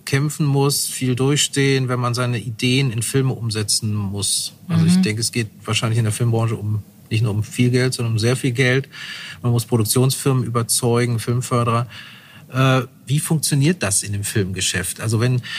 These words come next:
Speaker 1: wenn Sie jetzt mit achtzehn bis zwanzigjährigen sprechen würden, die vielleicht nicht so den klassischen Beruf machen wollen, den man so kennt. Also das eine ist meine Frage, wie gesagt,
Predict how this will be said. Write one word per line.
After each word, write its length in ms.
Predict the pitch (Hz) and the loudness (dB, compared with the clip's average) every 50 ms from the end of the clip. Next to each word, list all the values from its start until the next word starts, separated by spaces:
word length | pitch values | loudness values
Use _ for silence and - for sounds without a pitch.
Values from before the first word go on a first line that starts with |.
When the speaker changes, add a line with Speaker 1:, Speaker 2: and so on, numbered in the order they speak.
| - - - | -8 -6 -4
Speaker 1:
wenn 160 | - 123 127 | 0 0 2
Sie 100 | 127 139 | 4 2
jetzt 220 | 139 135 - - - | 2 2 0 -2 -2
mit 160 | 131 - - | -2 -2 0
achtzehn 240 | 135 139 - - 139 | -2 -2 0 -2 -2
bis 140 | 120 113 | 0 0
zwanzigjährigen 600 | - - 123 135 135 - 135 123 123 120 117 107 | 0 0 0 0 0 0 -2 0 0 0 0 0
sprechen 400 | 101 - - 123 117 104 127 117 | -2 -2 -2 -2 0 0 0 0
würden, 220 | 110 123 123 117 113 | 0 0 0 2 0
die 120 | 117 120 | 0 0
vielleicht 340 | 113 - 127 120 120 107 - | 0 2 2 2 2 2 2
nicht 220 | 127 139 147 - | 2 2 2 2
so 120 | - 123 117 | 0 0 0
den 160 | 107 110 104 | 0 0 -2
klassischen 500 | - - 113 117 127 131 - 120 110 107 | 0 0 0 2 2 0 -2 -2 -4 -4
Beruf 460 | 101 98 87 101 113 127 127 - - | -4 -4 -2 0 2 2 2 0 -2
machen 380 | 98 95 101 107 - 107 95 92 | 0 0 0 0 0 -2 -2 -2
wollen, 260 | - 98 107 110 101 | 0 0 2 2 2
den 160 | 95 95 95 | 2 0 -2
man 140 | 98 92 85 | -2 -2 -4
so 100 | - - | -6 -8
kennt. 320 | - - 139 139 143 143 | -4 0 2 2 2 2
Also 180 | 98 98 92 101 | 0 -2 -2 -2
das 160 | 98 98 - | -4 -4 -2
eine 220 | - 117 117 117 104 | 0 2 2 2 2
ist 160 | 92 98 - | 0 -2 0
meine 180 | 113 98 95 | 0 0 0
Frage, 280 | 90 - 92 95 98 95 | 0 -2 -2 -2 -2 -4
wie 60 | 92 | -6
gesagt, 280 | 92 90 95 95 - | -6 -6 -4 -6 -6